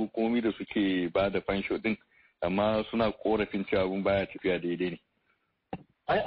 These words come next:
Speaker 2: akwai, ai shi ne nake gaya maka. Yanzu misali idan ka ga ɓangaren sojoji, na zazzara ne guda yake kula da wannan harka. Idan ka ga duk sassanin da ka sani na ma-, farin kaya da kuma na, na masu kaki, za ka tarar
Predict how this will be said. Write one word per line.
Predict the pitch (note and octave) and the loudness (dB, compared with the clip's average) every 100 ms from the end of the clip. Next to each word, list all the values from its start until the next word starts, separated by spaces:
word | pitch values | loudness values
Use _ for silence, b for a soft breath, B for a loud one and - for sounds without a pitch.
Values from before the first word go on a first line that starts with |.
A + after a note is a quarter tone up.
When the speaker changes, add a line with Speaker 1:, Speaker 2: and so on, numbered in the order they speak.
| D#3+ | -2
Speaker 2:
akwai, | - D3 D3 - - | 0 2 2 -2 -2
ai | D#3 F#3+ | 0 0
shi | - A3 | 2 2
ne | G#3+ | 2
nake | E3+ E3 D#3 | 2 0 2
gaya | C3+ D3+ A#2+ | 2 2 2
maka. | B2 - F#2 _ _ - | 0 -2 -4 _ _ 0
Yanzu | B2 E3+ | 2 2
misali | G3 - F3+ E3+ A2+ | 0 2 2 2 2
idan | C#3+ E3 | 0 0
ka | E3 | 0
ga | E3+ | 2
ɓangaren | D#3+ E3+ E3 - | 2 4 2 2
sojoji, | B2+ A#2+ B2 A2+ A#2 G#2 - _ _ _ _ _ _ _ _ _ - | 0 2 2 2 0 -2 -8 _ _ _ _ _ _ _ _ _ 0
na | D3+ G3 | 2 2
zazzara | F3 E3+ F3 | 2 2 4
ne | D#3 D#3 | 2 2
guda | C#3+ D3 | 2 2
yake | D3+ D3 | 0 0
kula | A#2+ C#3 C#3 | 2 2 2
da | |
wannan | A#2+ A2 B2+ | 0 0 -2
harka. | C3+ C3 - - - _ _ _ _ _ _ _ _ _ - | -2 -2 -6 -12 -12 _ _ _ _ _ _ _ _ _ -4
Idan | A#2 D#3 F3 | 0 0 0
ka | - - | -2 -2
ga | |
duk | F3 - - | -2 -4 -4
sassanin | A3+ - G3 F#3 C#3 | -4 0 2 4 2
da | |
ka | - E3 - | 0 -4 0
sani | F3 D3+ | 2 4
na | C#3 D3+ | 4 2
ma-, | D#3 D3 - | 2 0 0
farin | D3+ D#3 D3+ | 0 0 0
kaya | - D#3+ D#3 D3+ | 0 2 2 0
da | A#2+ | -2
kuma | - C#3+ | 2 2
na, | C#3+ C#3+ C#3 C#3 C#3 C#3 - | 4 4 2 2 0 -2 0
na | C3 | 0
masu | C#3+ B2+ - - | 2 0 -2 -2
kaki, | C3 A2 - G3 A#3+ _ _ _ _ _ - - | 0 0 2 2 2 _ _ _ _ _ -14 0
za | D3 F3 | 0 2
ka | D3+ | 0
tarar | D#3+ D#3 D#3 D#3 | 2 2 2 2